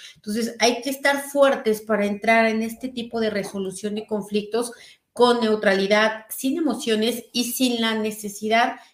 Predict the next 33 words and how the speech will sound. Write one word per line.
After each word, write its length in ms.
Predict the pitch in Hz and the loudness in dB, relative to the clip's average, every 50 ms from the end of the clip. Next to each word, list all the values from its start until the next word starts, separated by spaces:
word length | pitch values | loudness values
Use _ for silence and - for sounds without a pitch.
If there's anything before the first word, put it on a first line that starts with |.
| _ _ | _ _
de 200 | 202 196 214 214 | 2 2 2 2
que 120 | 214 233 220 | 2 -2 -4
eso 160 | - 254 233 | -4 -6 -4
se 140 | - 240 214 | -4 -4 -2
resuelva 480 | 202 202 190 - - 208 208 202 202 | -2 -2 -4 -2 -2 -2 -2 -2 -2
inmediatamente, 760 | 196 196 190 190 190 190 - 196 208 214 214 202 - 180 180 | -2 -2 -2 -4 -4 -4 -4 -4 -4 -4 -4 -4 -6 -10 -10
porque 320 | - 185 - - 185 185 - | -12 -14 -12 -10 -12 -8 -4
cuanta 320 | - 196 196 185 - 196 | -2 -2 -2 -2 -2 -2
más 340 | 196 202 214 226 233 233 - - | -2 0 -2 -2 -2 -4 -8 -10
prisa 340 | 226 220 214 - 220 214 - | -8 -10 -8 -6 -8 -10 -8
tengo, 340 | - 208 208 208 202 214 208 | -6 -6 -6 -6 -4 -4 -4
más 380 | 208 202 208 214 214 208 - 214 | -2 -2 0 0 0 -2 -2 -4
lo 100 | 202 196 | -4 -4
debilito. 600 | 190 185 180 175 175 175 170 - - - - - _ - - - - - - - - _ _ _ | -2 -2 -2 -2 -4 -4 -8 -10 -16 -18 -20 -20 _ -20 -20 -20 -20 -20 -20 -20 -20 _ _ _
El, 220 | 180 190 190 190 - | -2 0 0 0 2
y 120 | 208 214 | 2 2
me 120 | 214 208 202 | 4 4 2
refiero 500 | 208 202 202 - 233 233 233 254 254 - | 2 0 0 0 0 2 2 2 2 2
a 80 | - | 2
los 180 | 208 202 202 - | 0 0 -2 -4
conflictos 540 | - 196 185 185 - 196 196 - 196 196 190 | -6 -10 -8 -6 -8 -8 -6 -6 -6 -4 -2
legales. 520 | 185 180 175 165 160 160 156 160 - - _ _ _ _ _ _ | -2 0 0 0 0 -2 -4 -8 -12 -16 _ _ _ _ _ _
Entonces, 380 | 202 180 208 214 208 214 202 | -8 -4 -2 -2 -2 0 0
vamos 240 | 220 233 247 262 262 | 2 2 2 2 0
a 100 | 294 285 | -2 -4
ponernos 440 | - 214 208 214 214 220 226 220 - | -4 -4 -4 -2 -2 -4 -6 -6 -4
fuertes 320 | - 214 208 - 214 - | -4 -4 -4 -4 -8 -6
para 280 | - 214 202 202 196 - | -4 0 0 0 0 -2
que 80 | - 202 | -6 -10
sí, 220 | - - 262 262 | -4 -2 -2 0
para 300 | 262 226 208 202 202 - | 2 2 2 2 0 0
que 100 | - 202 | -2 -2
busques 580 | 190 202 240 294 294 - - - 269 - 539 | 0 0 0 0 0 0 2 4 4 4 4